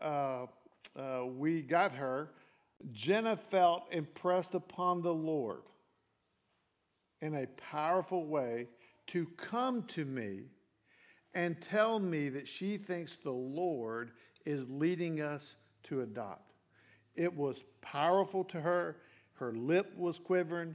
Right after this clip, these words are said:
<laughs> I mean, she was, she was lit with that. And I, I think that's a classic example of prophecy. It is a topic, adoption, that she had never thought of up till that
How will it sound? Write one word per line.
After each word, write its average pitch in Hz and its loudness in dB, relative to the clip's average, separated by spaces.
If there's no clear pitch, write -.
<laughs> 196 -8
I 180 8
mean, 165 4
she 180 0
was, 180 6
she 180 0
was 165 4
lit 165 6
with 147 2
that. 120 -2
And 147 -2
I, 147 -6
I 196 6
think 180 -2
that's 180 0
a 151 0
classic 156 0
example 156 -4
of 135 -6
prophecy. 127 -4
It 202 10
is 190 10
a 180 8
topic, 196 2
adoption, 170 2
that 151 -2
she - 0
had 175 4
never 170 2
thought 165 0
of 101 -2
up 156 2
till 151 2
that 135 0